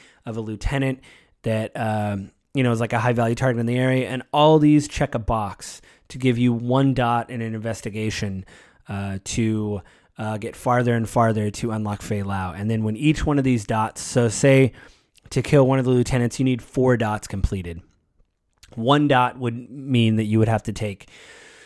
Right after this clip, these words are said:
two control points in an area, take out a bounty in an area, in a district, or do a main mission usually, or two main missions.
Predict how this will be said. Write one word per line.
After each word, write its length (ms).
two 160
control 380
points 320
in 80
an 100
area, 400
take 260
out 160
a 40
bounty 380
in 80
an 120
area, 320
in 80
a 60
district, 640
or 300
do 420
a 40
main 260
mission 320
usually, 420
or 100
two 220
main 240
missions. 480